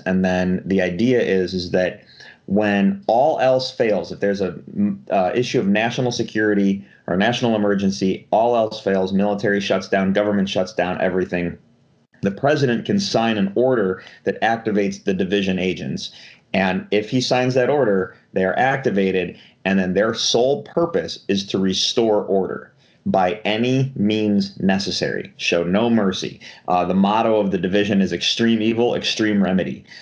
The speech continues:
Um, and they act without oversight at all. Their sole mission is to restore order and protect the government. Um, so in the game,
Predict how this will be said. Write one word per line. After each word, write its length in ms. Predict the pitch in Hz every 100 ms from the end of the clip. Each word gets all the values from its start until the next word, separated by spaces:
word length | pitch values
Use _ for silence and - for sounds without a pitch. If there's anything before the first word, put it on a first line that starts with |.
| - _
Um, 240 | 95 92 95
and 180 | 101
they 100 | 95
act 380 | - 101 98 - -
without 480 | 101 95 - 120 -
oversight 580 | 110 107 104 107 104 -
at 80 | 92
all. 380 | 95 92 92 92 -
Their 260 | 85 80
sole 360 | 82 - 123 120
mission 280 | 107 101 98
is 120 | 92
to 80 | 98
restore 460 | 87 85 101 95 76
order 320 | 87 90 87
and 420 | 85 85 85 -
protect 340 | 101 95 87
the 60 | 85
government. 440 | 82 76 64 - - - _ _ _ _ _ - - - - -
Um, 440 | 107 101 95 95 -
so 260 | - 110
in 160 | 113 107
the 60 |
game, 720 | 98 98 151 135 104 110 117